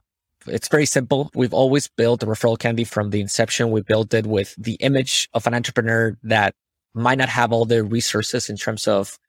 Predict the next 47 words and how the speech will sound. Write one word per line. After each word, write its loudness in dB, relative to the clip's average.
money 2
or 0
time 2
or 0
access -2
to, 2
you -6
know, -4
technical 2
people -2
to, -2
to 0
help 0
him -2
or 0
her 2
with -2
things -2
that 4
are 4
related 2
to -8
the -4
store. 0
We've 2
always 2
built 2
Referral 0
Candy 0
in 0
a 2
way 2
to -8
make 0
it 2
as -4
simple 0
and -4
as -6
quick -2
as -6
possible -4
to -8
get -2
your -2
referral -6
program -6